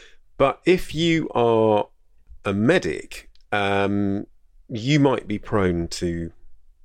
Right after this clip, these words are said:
medicalising that. And, and part of the reason is that if that person decided they needed to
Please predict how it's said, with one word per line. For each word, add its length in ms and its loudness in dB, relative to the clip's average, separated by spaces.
medicalising 920 0
that. 220 -10
And, 260 -4
and 140 -2
part 180 0
of 60 0
the 100 4
reason 440 0
is 180 -8
that 220 0
if 200 2
that 200 0
person 280 0
decided 460 0
they 160 0
needed 680 2
to 460 -2